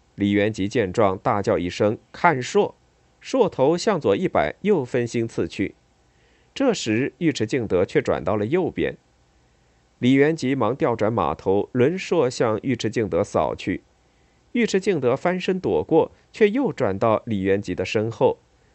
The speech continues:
抬手间把李元吉的槊夺到手中。这时，四周响起一片叫好声。尉迟敬德双手把槊还给李元吉，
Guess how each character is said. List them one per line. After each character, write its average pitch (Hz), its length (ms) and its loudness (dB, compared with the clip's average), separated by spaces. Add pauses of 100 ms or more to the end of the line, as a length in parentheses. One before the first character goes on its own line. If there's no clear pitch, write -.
(160)
抬 156 200 2
手 131 180 2
间 143 340 2
把 131 140 0
李 120 160 -2
元 101 180 2
吉 113 140 -4
的 113 100 0
槊 110 300 0
夺 92 180 0
到 107 160 0
手 80 280 0
中。 104 260 -2 (1120)
这 240 220 2
时， 113 320 -2
四 127 180 -2
周 113 160 2
响 101 240 0
起 85 220 -4
一 98 80 -4
片 107 180 0
叫 95 200 0
好 78 220 -2
声。 92 300 -2 (1300)
尉 170 140 2
迟 151 140 -2
敬 139 280 -2
德 113 260 2
双 165 260 -2
手 120 200 0
把 95 180 2
槊 107 220 2
还 92 200 0
给 98 140 2
李 90 140 -2
元 87 200 0
吉， 80 320 -8